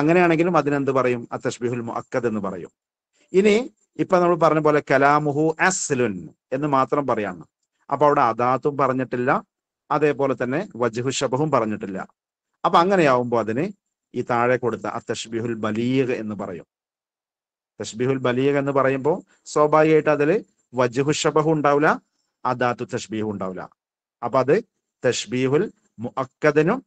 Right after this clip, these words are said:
മുജ്മലിനും ഉള്ള ഉദാഹരണവുമാണ്. അതോടുകൂടെ അത് തശ്ബീഹുൽ ബലീഗുമായിരിക്കും.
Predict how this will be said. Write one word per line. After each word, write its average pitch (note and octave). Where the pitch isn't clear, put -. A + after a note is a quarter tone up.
മുജ്മലിനും D3
ഉള്ള D3
ഉദാഹരണവുമാണ്. C#3
അതോടുകൂടെ D3+
അത് B2
തശ്ബീഹുൽ A#2+
ബലീഗുമായിരിക്കും. G#2